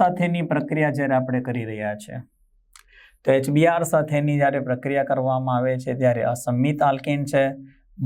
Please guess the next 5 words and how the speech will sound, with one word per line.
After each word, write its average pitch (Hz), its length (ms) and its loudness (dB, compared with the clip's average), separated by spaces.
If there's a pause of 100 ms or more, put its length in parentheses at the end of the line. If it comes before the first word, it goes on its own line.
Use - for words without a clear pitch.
(120)
માર્કોનિકોફના 143 1040 2
રૂલ્સ 131 320 -4
પ્રમાણે 131 400 2
આપણે 127 320 0
જોઈએ 123 260 -4